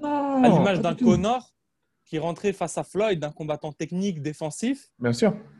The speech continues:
Speaker 2: Tu vois, ils, ils, ils savent ce qu'ils font. C'est intelligent pour leur carrière. Ils vont faire beaucoup d'argent. Ils
Speaker 1: Ouais.
Speaker 2: vont avoir beaucoup de visibilité.
Speaker 1: Ouais.
Speaker 2: Mais ils vont pas mettre en danger leur carrière. Ils rentrent pas face à un mec qui éteint les lumières. Tu vois ce que je veux dire ?
Speaker 1: Exactement, exactement.
Speaker 2: Ils, ils rentrent pas, euh,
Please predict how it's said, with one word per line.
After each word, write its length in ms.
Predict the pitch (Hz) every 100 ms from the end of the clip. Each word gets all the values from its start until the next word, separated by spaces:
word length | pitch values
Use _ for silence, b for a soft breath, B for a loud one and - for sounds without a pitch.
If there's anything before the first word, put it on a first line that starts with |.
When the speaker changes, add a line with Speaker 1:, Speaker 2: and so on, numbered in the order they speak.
| -
Speaker 2:
Tu 60 |
vois, 180 | 147 196
ils, 140 | 220 170
ils, 240 | 170 175 180
ils 60 |
savent 220 | 185 247 233
ce 100 | -
qu'ils 120 | 190
font. 160 | 202
C'est 220 | 180 156 151
intelligent 420 | 160 175 170 208
pour 120 | -
leur 140 | 151 143
carrière. 260 | 151 147
Ils 60 | 156
vont 100 | 156
faire 180 | 160 143
beaucoup 280 | 165 247 226
d'argent. 400 | 175 151 170 294 _ _ -
Ils 60 |
Speaker 1:
Ouais. 60 | 123
Speaker 2:
vont 80 | 156
avoir 200 | 151 147
beaucoup 240 | 185 233
de 40 | 170
visibilité. 720 | 185 170 160 160 - 233 330 _ _ -
Speaker 1:
Ouais. 100 | 113 - _ _ -
Speaker 2:
Mais 100 | 151
ils 60 |
vont 120 | 160
pas 140 | 165 240
mettre 220 | 247 202
en 60 | 185
danger 240 | 180 170
leur 120 | 170
carrière. 340 | - 202 233 165
Ils 40 |
rentrent 280 | 139 147 _
pas 120 | - 196
face 260 | 165 160
à 60 | 160
un 80 | 147
mec 180 | 180 196
qui 100 | 151
éteint 240 | 147 156
les 100 | 151
lumières. 400 | 151 175 185 147
Tu 120 | - 143
vois 40 |
ce 80 | -
que 60 |
je 40 | 123
veux 100 | 113
dire ? 80 | 110
Speaker 1:
Exactement, 640 | 127 127 127 139 123 113
exactement. 600 | 110 107 107 139 170 110
Speaker 2:
Ils, 40 | 175
ils 60 |
rentrent 260 | 160 180 -
pas, 360 | 214 208 196 175
euh, 260 | 160 156